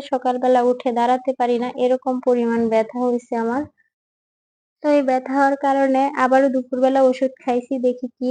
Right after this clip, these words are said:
হয়। যদি ভালো না হয় বলছে দুদিন পরে আবার যা দেখা করার জন্য ডাক্তারের সাথে। তো চিন্তা ভাবনা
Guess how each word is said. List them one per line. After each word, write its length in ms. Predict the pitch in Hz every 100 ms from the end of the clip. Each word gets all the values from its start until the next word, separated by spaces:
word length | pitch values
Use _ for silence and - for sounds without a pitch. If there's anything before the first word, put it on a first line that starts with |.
| 254
হয়। 300 | 247 233 294 349 285
যদি 220 | 262 262
ভালো 280 | 262 247 254
না 120 | 262 285
হয় 180 | 294 294
বলছে 340 | 254 247 247 269
দুদিন 320 | 247 240 247 247
পরে 200 | 254 254
আবার 240 | 240 226 226
যা 120 | 240
দেখা 300 | 233 233 226 240
করার 280 | 240 240 233
জন্য 200 | 240 226 254
ডাক্তারের 500 | 233 - 240 226 233
সাথে। 340 | - 233 262 294 320 _ _ _ _ _ _ _ _ _ _ -
তো 60 |
চিন্তা 300 | 294 294 285 277
ভাবনা 280 | 269 277